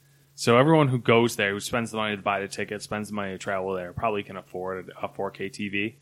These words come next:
So maybe they're just like, you know, "Hey, you might, you might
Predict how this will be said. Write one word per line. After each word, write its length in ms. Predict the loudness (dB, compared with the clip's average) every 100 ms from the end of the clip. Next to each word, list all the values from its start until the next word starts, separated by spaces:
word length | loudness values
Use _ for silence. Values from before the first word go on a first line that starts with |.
| _ _ _ _ _ -8
So 260 | -2 0
maybe 260 | 2 0 0
they're 140 | 0
just 280 | -2 -4 -4
like, 320 | -2 -2 -6 -6
you 120 | -2
know, 120 | 0
"Hey, 200 | 2 2
you 140 | 2
might, 340 | 2 2 0 -2
you 160 | 0 2
might 380 | 4 2 -2